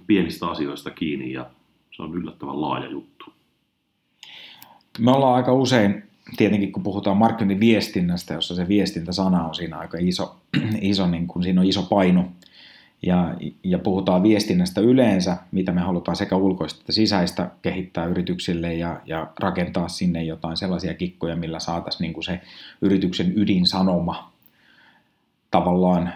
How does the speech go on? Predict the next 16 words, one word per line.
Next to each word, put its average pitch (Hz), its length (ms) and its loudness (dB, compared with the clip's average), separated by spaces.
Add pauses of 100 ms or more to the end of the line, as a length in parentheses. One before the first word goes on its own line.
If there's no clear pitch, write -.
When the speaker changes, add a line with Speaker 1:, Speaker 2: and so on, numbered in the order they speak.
(120)
Speaker 2:
ymmärrettävällä 90 800 2
tavalla 90 500 2
asiakkaille 87 920 0 (340)
ja 98 120 0
joissain 87 400 0
tapauksissa 117 360 0
tietenkin 92 300 0
sitten - 240 -2
omalle 90 400 2
sidosryhmälle 87 800 -2
ja 82 220 -4
vertaisryhmille, 82 800 -4
niin 82 200 -6
kuin, 85 160 -10 (100)
selväksi. 90 600 -2 (640)
Niin 92 420 2